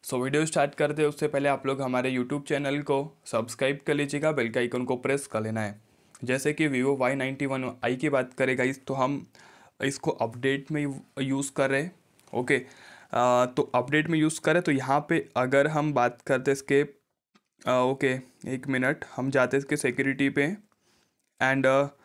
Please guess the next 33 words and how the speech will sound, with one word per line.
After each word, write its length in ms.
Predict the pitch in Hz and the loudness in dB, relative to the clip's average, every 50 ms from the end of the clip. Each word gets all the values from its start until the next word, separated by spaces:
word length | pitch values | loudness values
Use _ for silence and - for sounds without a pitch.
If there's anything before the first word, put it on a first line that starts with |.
| _ - _ _ _ _ - 135 | _ -20 _ _ _ _ -6 -4
यहाँ 300 | 135 139 147 160 160 156 | -2 0 0 0 0 2
पे 120 | 180 175 | 2 2
हमें 460 | 180 170 165 147 147 151 151 156 - - - - | 2 2 0 0 2 2 2 2 0 -2 -2 0
privacy 420 | 131 127 131 131 139 139 - 165 147 - 131 | 2 4 4 4 2 0 0 0 0 0 0
and 120 | 131 139 | 0 0
app 140 | 139 131 127 - - | 0 0 -2 -2 -2
crimps-, 340 | 139 139 139 139 - - - _ - 120 | 0 0 0 0 -4 -12 -20 _ -2 0
app 200 | 131 143 139 151 147 | 0 0 2 0 -2
encryption 420 | 143 139 147 143 - - 147 147 | 0 0 -2 -2 0 -2 -2 0
पे 140 | 147 151 139 | 2 2 2
जो 120 | 143 151 | 4 4
है, 100 | 143 151 196 202 - _ _ _ _ _ - - _ _ _ - - | 2 2 0 -2 -8 _ _ _ _ _ -20 -20 _ _ _ 2 2
आ, 300 | 120 127 127 127 131 135 139 - - _ _ - - | 4 4 4 2 0 -2 -4 -10 -18 _ _ -12 -2
डेटा 320 | 135 123 123 127 135 151 | 0 2 2 4 4 4
हाइड 240 | 156 151 147 151 - | 4 4 2 0 0
करने 240 | - - 147 151 147 | 0 0 0 0 0
का 120 | 156 165 | 0 0
सिस्टम 320 | 156 147 143 - 143 147 143 | -2 -2 -2 -2 -2 0 0
देखने 300 | 139 131 127 131 127 123 | -2 -2 -2 -4 -6 -2
को 120 | 131 147 | 0 0
नहीं 140 | 143 127 120 | 0 0 -2
मिलता। 360 | 117 113 113 110 113 113 107 110 110 - _ _ _ _ _ - | -2 -4 -6 -2 0 0 0 0 -4 -10 _ _ _ _ _ -6
ओके, 300 | - 127 - 143 - - - - - - - - _ _ - | -6 -4 0 0 -2 -2 -4 -14 -20 -20 -20 -20 _ _ -6
तो 180 | 151 - - - | -6 -6 -4 -4
इसके 280 | 135 135 - - - | -4 -4 -4 -4 -2
लिए 100 | 156 165 | 0 2
हम 140 | 165 160 170 | 2 0 0
क्या 140 | 151 165 151 | 2 2 2
यूज़ 280 | 156 156 147 147 - - | 2 2 0 -2 -4 0
करेंगे, 460 | - 131 127 131 131 127 131 143 180 - _ _ _ _ - - | 0 0 0 2 0 0 0 -2 -2 -8 _ _ _ _ -6 -2
हम 140 | 156 156 160 | 0 2 4
यूज़ 260 | 151 151 156 156 - | 4 4 2 0 0
करेंगे 500 | - 143 131 135 135 131 131 143 180 208 | 0 2 2 4 2 2 2 2 0 0